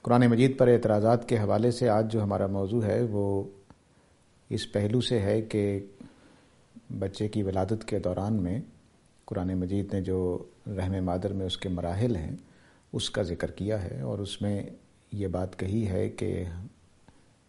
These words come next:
जो नुतफ़ा है, वो मुख्तलिफ मराहिल से गुज़रता हुआ हड्डियाँ बनता है और फिर हम उसके ऊपर गोश्त चढ़ा देते हैं। ये बयान जो है, ये बज़ाहिर साइंसी तहकीकात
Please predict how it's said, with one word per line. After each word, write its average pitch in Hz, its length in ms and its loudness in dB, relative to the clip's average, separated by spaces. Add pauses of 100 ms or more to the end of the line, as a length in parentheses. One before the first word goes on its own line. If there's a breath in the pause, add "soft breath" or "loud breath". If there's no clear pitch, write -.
जो 92 400 -2
नुतफ़ा 104 400 -2
है, 101 220 -2
वो 98 120 -4
मुख्तलिफ 107 520 -4
मराहिल 101 360 0
से 110 160 -4
गुज़रता 98 380 -4
हुआ 104 200 -2
हड्डियाँ 107 380 0
बनता 113 280 0
है 123 240 -2 (500 loud breath)
और 117 240 -2
फिर 131 120 4
हम 123 160 6
उसके 117 240 -2
ऊपर 131 380 -2 (240)
गोश्त 107 420 -2 (160)
चढ़ा 80 260 -4
देते 71 280 -6
हैं। - 220 -14 (1500 soft breath)
ये 131 140 6
बयान 123 300 6
जो 127 100 6
है, 123 180 6
ये 113 480 2 (200)
बज़ाहिर 110 520 2
साइंसी 101 680 -4 (240)
तहकीकात 92 540 -4